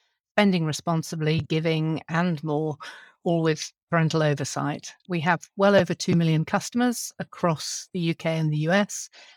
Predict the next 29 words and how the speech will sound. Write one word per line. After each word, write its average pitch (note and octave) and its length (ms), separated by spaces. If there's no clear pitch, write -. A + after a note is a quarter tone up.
and E3+ 140
more E3+ 180
recently E3+ 840
Europe, E3+ 420
as E3 240
we F3 120
acquired E3 640
a D#3+ 40
French F3+ 300
company E3 320
called D#3+ 560
PixPay D#3+ 580
in E3 120
the D#3+ 80
summer, D#3+ 400
which - 200
means D#3+ 300
we're D#3+ 100
now D#3+ 360
also D#3+ 480
in D#3+ 180
France, D3+ 420
Spain, D3+ 640
and D#3 380
about D#3 360
to F3+ 120
launch D#3 320
in D#3+ 300
Italy. G3 420